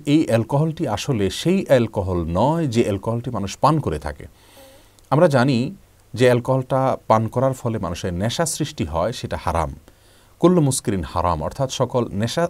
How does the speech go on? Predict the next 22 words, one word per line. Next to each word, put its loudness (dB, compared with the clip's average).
উদ্রেককারী 0
দ্রব্য 0
এটা -8
পান -2
করা, -4
খাওয়া -4
হারাম। 0
অতএব 4
অ্যালকোহল 4
যেটা 0
পান 2
করলে 0
নেশা -2
সৃষ্টি -2
হয় -2
সেটা -4
অল্প -4
হোক -2
আর -2
বেশি -4
হোক -2
সেটা -2